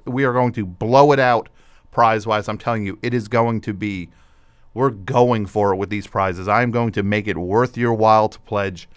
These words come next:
to this show. Tuesday, March twelfth, nine P M to midnight Eastern Standard Time. John Hodgman in the studio,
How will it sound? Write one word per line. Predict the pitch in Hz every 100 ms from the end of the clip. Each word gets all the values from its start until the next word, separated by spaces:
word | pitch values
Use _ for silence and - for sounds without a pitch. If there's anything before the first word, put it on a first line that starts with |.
| - - - -
to | 107
this | 101
show. | - 107 92 87 82 _ _ _
Tuesday, | - 147 143 110 107 98
March | 95 113 123 -
twelfth, | 123 110 101 - - _ _ _
nine | 113 143 151
P | 147
M | 143
to | 127
midnight | 123 123 117 104
Eastern | 127 - 127
Standard | - 123 117 110
Time. | - 110 101 101 - - - - - - - _ - -
John | 120 107
Hodgman | 135 156 143 151
in | 151
the | 143
studio, | - 156 151 143 135